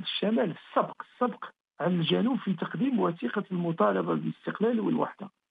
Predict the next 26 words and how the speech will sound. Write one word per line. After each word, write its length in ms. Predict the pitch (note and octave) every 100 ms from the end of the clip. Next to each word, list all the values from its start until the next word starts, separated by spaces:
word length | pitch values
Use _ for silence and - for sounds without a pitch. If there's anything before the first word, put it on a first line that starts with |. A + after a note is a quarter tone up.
| _
من 120 | E3+
طرف 340 | D#3+ F3 D#3+ E3
حزب 260 | F3+ D#3+
الإصلاح 560 | D3+ - - E3+ D3 - _ _
الوطني 340 | D3+ D3 - - - _ -
في 100 | D#3+
قيادة 460 | - C#3+ C#3+ D3+ -
التونس 480 | _ - A3 C#4 - -
وحركة 420 | D#3 - D#3+ - -
الوحدة 340 | - - -
المغربية 680 | D#3 - D3 D#3 D#3+ G#3 A#3+ _ _ -
قيادة 500 | E3 D3+ D3+ D3 E3+ - _ -
سعد 200 | C#3+ D3+
بن 60 | F#3
التماسي 480 | E3 D#3 D3 - - _ _ _
في 60 | -
التاريخ 460 | - G#3 B3 A#3+ - _
سبعتاش 320 | - E3+ G#3+ B3 -
فبراير 520 | - F#3 F3+ G3 B3+ - _
ألف 240 | C#3+ F#3 G3+
وتسعمية 300 | E3 D3 G#3
وثلاثة 260 | B3 A3
وأربعين. 220 | D#3+ - - - -
أما 220 | F3+ G3+
وثيقة 360 | G#3 F#3 - F#3+
الاستقلال 500 | E3 - C4+ D#4+